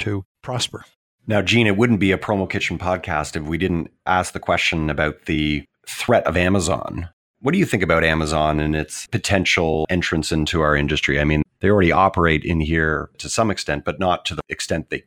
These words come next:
Speaker 2: could. Is that something that keeps you up at night, or is the Geiger model well positioned to deal with any Amazon attack?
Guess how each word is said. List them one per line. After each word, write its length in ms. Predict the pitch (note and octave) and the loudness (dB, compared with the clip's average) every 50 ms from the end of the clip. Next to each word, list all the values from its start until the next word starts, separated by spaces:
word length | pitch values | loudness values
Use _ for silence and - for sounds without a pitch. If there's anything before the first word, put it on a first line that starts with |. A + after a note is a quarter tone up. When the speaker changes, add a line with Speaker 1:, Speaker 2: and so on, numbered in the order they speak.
| _ | _
Speaker 2:
could. 540 | - - - - - B2 D#2+ A#1 - - F#2+ | -8 -6 -4 -2 0 0 -2 -2 -4 -10 -12
Is 380 | A#2 - _ _ _ _ _ - | -14 -14 _ _ _ _ _ 0
that 120 | C#3+ C#3+ | 0 2
something 240 | - D3 C3+ C3+ C3 | 2 2 4 4 4
that 100 | A#2+ A2+ | 2 2
keeps 200 | - C3 B2 - | 0 -2 0 2
you 80 | B2+ A#2+ | 0 2
up 80 | - | 2
at 100 | D3 B2 | 2 0
night, 220 | - C3 D#3 F3+ D3 | 2 0 2 2 2
or 420 | G2 E2+ F2+ F2 E2+ E2+ E2 D#2+ | 2 2 4 4 4 2 2 2
is 340 | - - F2 E2+ E2 D#2+ - | 0 -2 -2 -2 -4 -6 -8
the 220 | _ - F2+ E2+ | _ -2 -2 -2
Geiger 680 | D2+ - - - E2+ F2 F2+ D#2+ F2 F2 F2 E2+ E2+ D#2+ D2 D2+ | -4 -4 -2 0 2 2 2 2 2 2 2 0 0 -4 -4 -4
model 640 | D#2+ F2 F2 F2 E2+ F2 F2 E2 E2+ E2+ E2 D#2+ - _ _ _ _ _ _ _ _ - | -2 0 2 2 2 2 2 2 0 0 -2 -4 -8 _ _ _ _ _ _ _ _ -4
well 300 | F#2 F#2 F#2+ F#2+ F#2+ F#2 | 0 2 4 4 4 2
positioned 840 | - G2 E2+ D#2 F2 F2+ F2 - - F2+ E2 D#2+ D#2+ D#2+ D#2 D#2 D#2+ D2+ - - - | 0 -2 -2 0 0 2 2 2 0 0 0 0 0 0 -2 -2 -6 -10 -14 -14 -12
to 460 | - - F2 E2 D#2+ D#2 D#2 D#2 D2 - _ - E2+ | -6 -4 -2 0 0 0 -2 -2 -4 -8 _ -12 -6
deal 220 | E2 G2 F2+ E2+ | -2 0 0 0
with 120 | E2+ E2+ D#2 | 0 0 0
any 340 | D#2+ D#2+ D#2 D#2 D#2 - | 0 0 0 -2 -2 -2
Amazon 440 | - F2 E2 D#2 E2 D2+ C#2+ C#2+ D2 | -2 -2 0 0 0 0 -2 -2 -2
attack? 360 | C#2+ - - D2+ C#2 C#2+ - | -4 -4 -4 -4 -4 -4 -8